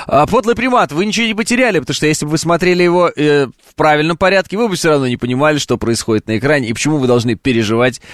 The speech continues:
за этого маленького непри-, неприятного вида человека, вот честно говоря. <clears throat> Не, не, это не то.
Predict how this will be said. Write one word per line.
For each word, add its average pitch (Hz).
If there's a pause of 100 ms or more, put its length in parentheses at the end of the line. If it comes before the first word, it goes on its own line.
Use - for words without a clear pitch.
(120)
за 113
этого 107
маленького 120
непри-, 113
неприятного 127
вида 117
человека, 120
вот -
честно -
говоря. - (1200)
<clears throat> -
Не, 175
не, 165
это 123
не 135
то. 113